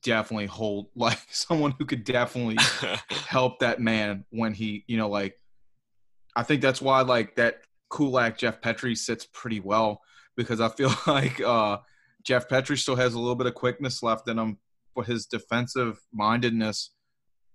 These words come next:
Speaker 1: can save that line from really making a devastating play. Like, if Kulak wants to go beyond the blue and try to set up or, or, you know, just get a little too flashy, you could <clears throat> lean on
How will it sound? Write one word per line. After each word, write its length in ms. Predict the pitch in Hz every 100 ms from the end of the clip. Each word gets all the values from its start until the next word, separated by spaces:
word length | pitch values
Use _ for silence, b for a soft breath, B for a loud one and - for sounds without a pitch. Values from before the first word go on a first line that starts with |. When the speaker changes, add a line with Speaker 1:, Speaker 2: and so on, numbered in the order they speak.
| _ _ _
Speaker 1:
can 160 | - 135
save 600 | - - 131 131 123 - _ _ _ _ _ -
that 320 | 120 110 104
line 600 | 113 123 127 117 104 101 _ -
from 280 | 135 113
really 360 | 113 123 127 123
making 320 | 120 117 117
a 40 | 110
devastating 600 | 107 110 104 - 104 101
play. 320 | - 120 107
Like, 140 | 104
if 120 | 104 104
Kulak 440 | - 120 113 107
wants 180 | 117 110
to 100 | 113
go 320 | 101 113 110
beyond 360 | 104 113 107 107
the 40 | 101
blue 480 | 113 123 131 117 b b b b b _ -
and 180 | 113
try 160 | 110 113
to 80 | 104
set 300 | - 120 107
up 280 | 120 127 117
or, 160 | 110
or, 300 | 98 120 107
you 160 | 110 110
know, 160 | 104
just 280 | 101 104 - -
get 120 | 120
a 20 |
little 240 | 117 120 113
too 180 | -
flashy, 560 | 110 110 113 127 - 104 104
you 100 | 113
could 240 | - -
<clears throat> 0 |
lean 300 | 110 123 127
on 320 | 117 110 107